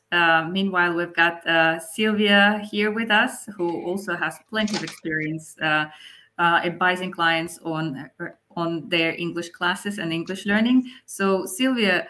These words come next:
uh, what's your, uh, what's your opinion about, while we're waiting, uh, for John to, uh, join us back, uh, what's your opinion about,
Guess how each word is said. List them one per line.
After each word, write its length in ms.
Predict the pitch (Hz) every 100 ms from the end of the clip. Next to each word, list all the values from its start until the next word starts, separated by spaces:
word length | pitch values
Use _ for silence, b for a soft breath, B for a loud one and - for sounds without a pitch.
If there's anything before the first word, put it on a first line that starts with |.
| B B _
uh, 420 | 180 175 170 165
what's 500 | 147 180 208 214 -
your, 580 | 202 196 196 196 196 190 180
uh, 480 | 175 170 165 165 -
what's 260 | 190 202
your 120 | 202 190
opinion 380 | 190 196 190
about, 520 | 180 180 165 165 165 - 180
while 200 | 180 180
we're 140 | 185
waiting, 500 | 185 190 190 170 175
uh, 160 | 170 165
for 140 | 175
John 320 | 175 175 175
to, 400 | 175 160 160 151 165
uh, 140 | 160
join 260 | 160 175 165
us 100 | 165
back, 360 | 208 240 - b b b _
uh, 320 | 180 175 170
what's 240 | 196 202
your 140 | 214 190
opinion 500 | 190 190 185 180 170
about, 500 | 160 160 156 156